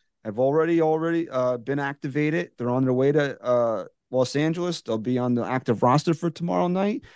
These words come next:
Uh, Oswaldo Cabrera, Matt Crook, and Franchy got sent down. So, uh, the team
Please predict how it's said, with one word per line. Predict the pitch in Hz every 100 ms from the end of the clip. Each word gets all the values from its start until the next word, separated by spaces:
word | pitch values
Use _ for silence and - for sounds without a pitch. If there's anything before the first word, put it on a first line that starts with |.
| _ _ _
Uh, | - 127 101 123
Oswaldo | 123 139 135 135
Cabrera, | 127 113 143 151 151
Matt | 135 127 120
Crook, | - 139 139 127
and | 110
Franchy | - 135 143 - 143
got | 120 110
sent | - 107 104
down. | 139 160 175 180 143 _ _ _ _ _ _ _ _
So, | - 104 104 104
uh, | 104 98 - - _
the | -
team | 151 185 185 175